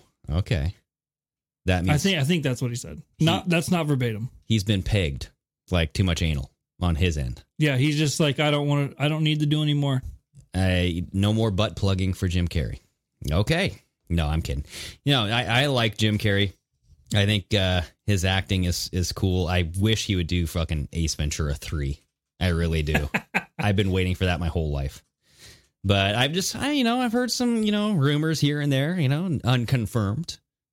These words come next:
Speaker 1: There's some speculation about Jim Carrey, you know, the whole, like, Illuminati stuff. But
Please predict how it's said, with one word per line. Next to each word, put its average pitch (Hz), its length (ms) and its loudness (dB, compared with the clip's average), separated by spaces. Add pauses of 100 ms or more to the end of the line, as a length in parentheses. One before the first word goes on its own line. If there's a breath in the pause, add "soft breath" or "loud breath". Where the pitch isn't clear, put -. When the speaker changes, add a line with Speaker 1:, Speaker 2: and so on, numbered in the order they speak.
Speaker 1:
There's 113 260 0
some 104 160 0
speculation 92 760 0
about 87 240 0
Jim 85 180 0
Carrey, 87 320 0
you 107 80 0
know, 90 200 0
the 82 60 0
whole, 82 280 0
like, 76 280 -4 (680)
Illuminati 73 540 0
stuff. 76 360 -2
But 71 200 -2